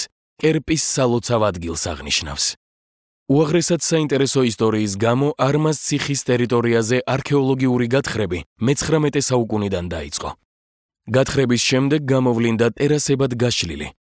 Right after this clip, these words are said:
და ალიზის კოშკებიანი გალავნით შემოსაზღვრული კომპლექსი. მასში არსებული სამეფო რეზიდენციის ნაგებობანი, სვეტებიანი დარბაზი, აბანო, ღია და დახურული წყალსადენი, სამეფო აკლდამის და მავზოლეუმის ნანგრევები.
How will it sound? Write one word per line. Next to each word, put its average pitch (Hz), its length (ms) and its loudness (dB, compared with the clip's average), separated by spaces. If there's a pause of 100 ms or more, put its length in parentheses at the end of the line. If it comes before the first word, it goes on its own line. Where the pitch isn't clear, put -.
და 98 220 0 (120)
ალიზის 151 540 0
კოშკებიანი 104 760 0
გალავნით 95 500 0
შემოსაზღვრული 101 720 0
კომპლექსი. 80 560 -4 (300)
მასში 101 400 0
არსებული 104 480 0
სამეფო 127 480 -2
რეზიდენციის 117 680 0
ნაგებობანი, 101 640 -2 (360)
სვეტებიანი 139 640 0
დარბაზი, 78 520 -4 (260)
აბანო, 85 500 -2 (340)
ღია 123 340 0
და 139 120 2
დახურული 120 520 0
წყალსადენი, 78 640 -6 (440)
სამეფო 117 460 0
აკლდამის 131 520 0
და 160 140 2
მავზოლეუმის 135 840 0
ნანგრევები. 85 600 -4